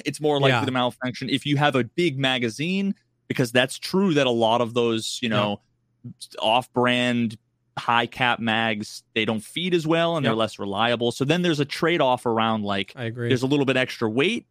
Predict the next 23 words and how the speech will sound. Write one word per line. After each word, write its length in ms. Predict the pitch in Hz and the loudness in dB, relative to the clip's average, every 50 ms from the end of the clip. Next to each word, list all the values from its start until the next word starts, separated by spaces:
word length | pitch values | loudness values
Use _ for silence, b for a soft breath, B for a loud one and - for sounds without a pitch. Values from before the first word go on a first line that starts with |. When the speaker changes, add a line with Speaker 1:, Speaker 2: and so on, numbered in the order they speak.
| _ _ - | _ _ -6
Speaker 1:
there's 140 | 123 120 | -4 -2
a 60 | 120 123 | 0 0
little 140 | 131 131 110 | 0 0 0
bit 100 | 110 104 | -2 -2
handling 420 | - 135 143 175 190 196 202 180 | -2 -2 -2 -2 -2 -2 -2 -2
penalty, 520 | - 190 180 180 185 185 - 208 214 214 b b b b _ _ - | 0 -2 -2 -2 -4 -4 -4 -2 -4 -4 b b b b _ _ -4
and 420 | 135 135 135 131 127 127 123 117 - _ _ _ _ - | -4 -2 0 -2 -2 -2 -4 -6 -10 _ _ _ _ -2
there's 360 | 117 131 127 123 120 117 - | 2 4 4 4 2 2 0
Speaker 2:
Chance 20 | |
Speaker 1:
the 60 | 127 | 0
Speaker 2:
to 60 | 127 123 | 0 0
Speaker 1:
potential 420 | 127 123 143 143 127 110 - 139 | 0 0 0 0 0 0 0 0
Speaker 2:
malfunction. 320 | 135 117 - - 131 127 120 | 0 0 -2 0 0 2 2
Speaker 1:
to 40 | 120 | 0
ha-, 60 | 120 - | -2 -6
chance 260 | - - 143 135 - - | -2 -2 -2 -2 0 0
of 40 | |
malfunction, 460 | 127 120 113 - 139 135 135 - 120 107 | 0 -2 0 0 -2 -4 -4 -4 -4 -4
which 200 | 107 98 - _ | -4 -4 -4 _
balances 880 | 120 117 123 135 139 135 131 - - - 120 107 104 104 101 - - - _ _ _ _ _ - | 0 2 2 2 0 0 -2 -4 -2 0 0 2 2 0 -2 -6 -14 -20 _ _ _ _ _ -2
everybody 400 | 139 135 143 135 127 127 123 120 | 0 2 2 2 4 2 2 0
carrying 360 | - - 127 120 120 120 117 | 0 0 0 2 2 2 2
around 360 | 117 117 113 113 113 113 104 | 2 2 2 2 2 0 -2